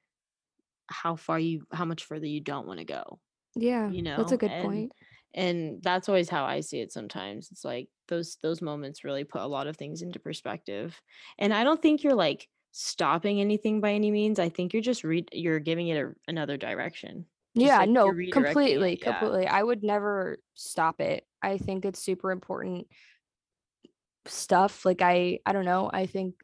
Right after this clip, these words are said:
Speaker 2: there are a lot of people that value the community that's already there a lot. So it's just, like, transforming it into a way that's less for me and more for them, if that makes
Speaker 1: Yeah.
Speaker 2: sense.
Speaker 1: Oh, totally.
Speaker 2: I also just think it'll be so much easier when I move.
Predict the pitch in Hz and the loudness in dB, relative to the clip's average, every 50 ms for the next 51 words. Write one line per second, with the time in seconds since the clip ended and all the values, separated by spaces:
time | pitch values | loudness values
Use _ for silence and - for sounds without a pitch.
0 | _ _ _ _ - _ - 214 214 214 214 208 208 202 185 175 185 185 - - | _ _ _ _ -18 _ -2 2 4 4 6 6 6 6 6 4 4 0 -2 -6
1 | 208 196 214 208 208 202 202 175 170 185 185 185 180 185 180 - - 196 190 185 | -6 -4 -2 -2 -2 0 0 0 0 2 0 0 -2 -4 -6 -4 -4 -2 -2 -2
2 | 185 175 180 180 180 180 175 - 185 180 185 185 190 175 180 175 180 208 220 220 | -2 -2 -2 -2 -2 -4 -4 -2 -2 -2 0 -2 -2 -2 -2 -2 -2 -2 -2 -2
3 | 220 220 - - - - - 233 220 214 208 - - - 220 208 - 214 202 196 | 0 0 -2 -2 -4 -8 -6 -2 -2 -2 -2 -4 -8 -8 -8 -6 -4 -6 -6 -6
4 | - - 208 208 208 - _ - 190 185 185 190 185 185 - - 185 - - 185 | -4 -6 -4 -4 -4 -8 _ -4 -2 -2 0 -2 -2 -2 -4 -4 -6 -4 -2 -2
5 | 185 180 180 180 175 185 180 - - - - _ _ _ _ _ _ _ - 202 | 0 2 0 0 2 0 -2 -2 -4 -14 -14 _ _ _ _ _ _ _ -6 0
6 | 202 196 196 196 - - - - 196 190 190 185 185 180 180 180 180 180 180 175 | 2 2 2 2 -2 -8 -6 -4 -2 -2 -2 -2 -2 -2 -2 -2 -2 -2 -4 -2
7 | 170 175 175 175 - 180 170 170 160 165 185 156 147 - - 190 190 - - - | -2 -4 -4 -4 -4 -4 -4 -4 -4 -4 -4 -4 -4 -4 -6 -6 -8 -10 -12 -20
8 | _ _ _ - - 190 185 185 - - 170 - - - - - - - - - | _ _ _ -6 -4 -2 0 0 0 0 0 0 -2 -2 -2 -2 0 0 0 0
9 | - - - - - - 190 202 202 180 165 160 - - 175 170 170 165 160 - | -2 -4 -4 -6 -6 -6 -6 -4 -4 -4 -4 -6 -6 -8 -8 -6 -6 -8 -8 -8
10 | - 175 170 - _ _ _ _ _ _ - 233 233 233 - 220 220 214 - 254 | -10 -12 -14 -16 _ _ _ _ _ _ 6 6 8 8 8 8 6 6 4 2
11 | 226 247 247 240 - - 226 220 220 226 226 220 220 214 220 220 208 - - - | 4 4 2 2 2 4 4 4 6 6 6 6 6 4 4 0 0 0 2 2
12 | 196 196 196 196 196 190 - 202 190 190 190 202 196 196 196 190 196 196 196 196 | 4 4 4 2 0 0 -2 -2 -2 0 0 2 2 2 2 2 2 2 0 -2
13 | - - - 202 202 196 190 185 185 185 185 185 180 180 180 180 190 202 196 - | -4 -6 -4 -4 -2 -2 0 0 0 0 0 0 0 0 0 0 0 -2 -4 -10